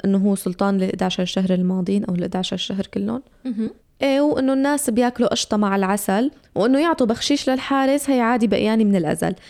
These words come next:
Speaker 1: هني بالعادي بيعطوا بخشيش مثل هدية للحراس إن كان، إن كان بالشارع أو حارس البناي. هون بيقولوا، آه، الجوفانليك مثلًا.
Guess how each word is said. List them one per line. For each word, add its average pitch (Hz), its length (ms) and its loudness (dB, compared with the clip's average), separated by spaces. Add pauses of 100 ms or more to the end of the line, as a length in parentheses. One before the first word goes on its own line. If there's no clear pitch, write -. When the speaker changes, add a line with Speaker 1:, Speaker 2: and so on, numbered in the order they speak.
(180)
Speaker 1:
هني 269 100 4
بالعادي 233 340 2
بيعطوا 220 260 0
بخشيش 202 420 0
مثل 190 220 2
هدية 196 360 2
للحراس 180 720 -2
إن 180 140 0
كان، 180 440 0 (440)
إن 202 80 4
كان 214 380 0
بالشارع 214 680 0
أو 175 80 0
حارس 185 400 0
البناي. 208 520 0 (420)
هون 294 160 4
بيقولوا، 285 520 4 (140)
آه، 196 400 2
الجوفانليك 208 640 2
مثلًا. 175 340 -4